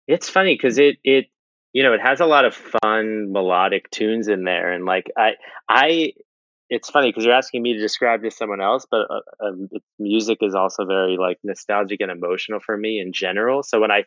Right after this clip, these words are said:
think of that album, <laughs> because I went through a breakup at that time, it's, uh, it's very sad to me, even though a lot of those songs are upbeat. But, you know, they are melancholy in a way, regardless of my own personal experience. But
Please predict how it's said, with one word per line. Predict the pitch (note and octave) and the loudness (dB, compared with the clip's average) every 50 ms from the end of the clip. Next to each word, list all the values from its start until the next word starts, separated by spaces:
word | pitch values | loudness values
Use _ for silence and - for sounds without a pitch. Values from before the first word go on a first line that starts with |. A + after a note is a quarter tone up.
| _ - | _ -2
think | C3+ C3+ C3 - | -2 0 2 2
of | C#3 C3 | 2 4
that | C#3 C#3 C#3 | 4 6 6
album, | C#3 C#3 C#3+ C3+ D#3 D#3 C3 | 6 4 4 2 0 -2 -2
<laughs> | |
because | - G#2 - - - - A#2+ A2 - - - - - - - - - G2+ | -2 -4 0 2 2 2 2 0 -6 -12 -16 -16 -16 -14 -14 -4 0 2
I | G2+ G#2 | 4 4
went | G#2 G2+ G#2 G#2 A#2 - - | 4 4 4 2 2 0 0
through | - B2 A#2+ A2+ | 0 2 4 2
a | G2+ - _ | 2 0 _
breakup | F#2+ F2+ F#2 G2+ - C3 B2 A2 | -2 -2 -2 0 0 0 2 2
at | C3+ C3 B2+ | 2 2 2
that | C#3+ C#3+ - - - | 2 0 0 0 0
time, | D3 D3 D3 D3+ B2+ | 0 2 2 2 2
it's, | G#2 G2+ - - | 0 -2 0 0
uh, | A2 G#2+ - | 0 0 0
it's | - - - | -2 -6 0
very | G2+ A2+ B2 B2 A#2+ | 2 4 6 6 4
sad | - - - - G#2+ F#2 G2 G#2+ A#2 A#2 - | 2 0 -2 -2 0 2 2 2 0 0 -2
to | - C3+ | -4 -2
me, | C3+ C#3+ D3 D3 C3 A2 A2 | -2 -2 -2 0 0 -2 -2
even | G#2+ A2 G#2+ G#2+ | -2 -2 -2 0
though | G#2+ G#2 G2+ | 0 2 2
a | F#2+ | 2
lot | F#2 F2+ F#2+ G2 F#2+ G#2 | 2 4 4 4 2 2
of | F#2 | 0
those | F#2+ G2+ G2 G2 F2+ - - | 2 2 2 0 -2 -4 -2
songs | G#2+ G2+ G2 G2+ G2 F#2+ G2 F2+ | 0 0 0 0 -2 -4 0 2
are | F#2+ G2+ A2 A#2+ B2+ B2+ | 4 4 6 4 2 0
upbeat. | - - C#3 D3 D3 - - | -2 -2 -2 -2 -2 0 0
But, | C3+ B2+ | 0 2
you | D3 F3+ | 2 4
know, | F#3 F3 C#3+ | 4 6 6
they | D3 D3 | 6 6
are | C3+ B2 C3+ D#3+ F#3 F3 | 8 8 6 6 4 2
melancholy | B2+ A2+ A#2+ C3 C#3 B2+ A2 - A2+ G#2+ G#2+ G#2 G#2 G#2 | 0 -2 -2 -2 -2 -4 -4 0 0 2 2 0 -2 -4
in | G2 G2 | -4 -4
a | G2 | -2
way, | G2 A2 A2+ A2+ | 0 0 0 0
regardless | G2+ G2+ F2+ D#2+ G#2+ G#2+ A2 A2+ G#2 G#2 - - | 0 -2 -2 2 2 4 4 2 0 -4 -8 -10
of | G2 E2+ G2 | -14 -12 -10
my | F#2 F2 F#2+ F#2+ | -8 -4 -4 -2
own | F#2+ G2 G2 F2+ | -2 -4 -6 -8
personal | - G2 F#2+ G2 - _ _ F#2+ F#2 F2+ | -8 -6 -6 -6 -6 _ _ -10 -8 -8
experience. | - - - _ G#2+ A2 G#2+ G#2+ G2+ F#2+ F2+ - | -8 -10 -10 _ -2 0 0 0 0 -2 -4 -6
But | - F#2+ | -8 -8